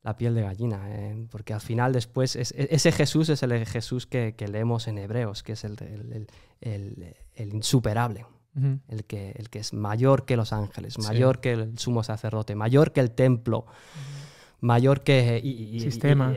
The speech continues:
Speaker 1: y,
Speaker 2: ujú.
Speaker 1: y Hebreos empieza diciendo, "Este es el, el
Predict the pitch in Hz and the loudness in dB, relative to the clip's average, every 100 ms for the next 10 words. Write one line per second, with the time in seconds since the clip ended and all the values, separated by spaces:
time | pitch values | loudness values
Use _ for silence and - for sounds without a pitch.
0 | - 131 139 - - 123 120 127 135 139 | 0 -2 -2 -4 -4 -2 2 4 4 2
1 | 123 139 127 139 131 120 127 120 113 127 | 2 0 2 2 2 2 0 -2 0 2
2 | 127 120 - 139 117 113 _ _ _ - | 2 -2 -4 -6 -8 -16 _ _ _ -16
3 | - - - - 131 | -10 -10 -10 -12 -10